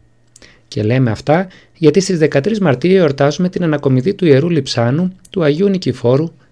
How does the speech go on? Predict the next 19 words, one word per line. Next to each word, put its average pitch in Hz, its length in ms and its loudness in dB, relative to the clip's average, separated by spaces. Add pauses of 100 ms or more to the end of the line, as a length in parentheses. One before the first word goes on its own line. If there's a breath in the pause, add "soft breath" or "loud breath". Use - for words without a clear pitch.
Πατριάρχου 139 500 0
Κωνσταντινουπόλεως. 131 960 -2 (800 loud breath)
Ο - 40 -2
Άγιος 123 240 0
Νικηφόρος 151 680 0 (280 loud breath)
γεννήθηκε 185 440 2
και 180 160 4
έζησε 170 260 2
κατά 156 180 0
τη 139 100 -6
διάρκεια 135 380 0
της 131 160 -4
θύελλας 143 420 0
της - 180 -10
οικονομαχίας. 135 800 -4 (480 soft breath)
Καταγόταν 131 640 -2 (280 loud breath)
από 131 200 0
γονείς 120 320 0
επιφανείς, 127 680 -2